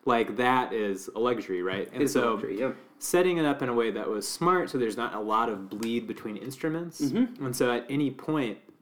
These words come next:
Speaker 1: I can get, like, the feeling of a band playing live all at the
Speaker 2: Sure.
Speaker 1: same time.
Speaker 2: I mean, yeah, in this space that we were in, if anybody's
Speaker 1: Mm-hmm.
Speaker 2: looking, it's a great space.
Speaker 1: Mm-hmm.
Speaker 2: Um, future ghosts listening who are band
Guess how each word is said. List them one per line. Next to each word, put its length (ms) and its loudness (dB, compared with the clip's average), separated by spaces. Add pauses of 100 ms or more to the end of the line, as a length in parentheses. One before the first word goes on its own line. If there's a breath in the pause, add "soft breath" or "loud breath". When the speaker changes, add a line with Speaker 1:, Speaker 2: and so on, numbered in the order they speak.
(300)
Speaker 1:
I 120 -2
can 200 -2
get, 200 0
like, 260 -4
the 60 -8
feeling 380 4
of 80 2
a 40 2
band 300 2
playing 320 -2
live 280 -4
all 120 -2
at 60 -8
the 60 -10
Speaker 2:
Sure. 140 4
Speaker 1:
same 80 4
time. 300 2
Speaker 2:
I 20 4
mean, 240 4
yeah, 240 2
in 140 4
this 120 2
space 260 2
that 100 0
we 140 4
were 120 2
in, 220 0
if 120 -4
anybody's 320 4
Speaker 1:
Mm-hmm. 60 -2
Speaker 2:
looking, 340 0
it's 160 -2
a 40 -2
great 380 0
space. 360 2
Speaker 1:
Mm-hmm. 160 -4
Speaker 2:
Um, 300 -2
future 280 0
ghosts 380 -2
listening 720 -2
who 80 0
are 80 2
band 60 0